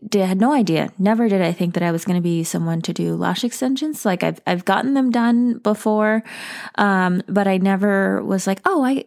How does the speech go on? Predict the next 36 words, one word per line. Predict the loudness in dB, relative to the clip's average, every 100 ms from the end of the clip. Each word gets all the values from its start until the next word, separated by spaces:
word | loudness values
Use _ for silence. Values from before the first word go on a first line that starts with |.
| -4
I | 0
could | 0
do | 0
that. | 0 0 0
Like, | 0 0
I'll, | 0 0
I'll | 0
do | 0 0
that." | 2 0 0
I | 0
just, | 2 2 0
I | 0 -2 -2 _
didn't | -2 0 2
have | 0
an | 2
interest | 0 0 -2 -4
in | -2
it. | -2 -4 -10 -20 -16 -16 -16 -16 -6
And | 0 2
then | 4 4 4 2 2 0 -6 _ _ _ -2
I | 0
don't, | 2 0 0
it | -2 0
just | -2
came | 0 0 0
up | 0
in | 0
conversation. | 0 0 0 0 0 0 0
I | 0
was | 2
actually | 0 0 0 0
talking | 0 0 2
about | 0 0
waxing, | 0 0 -2 -2 0 0
and | 0 2
then, | 2 0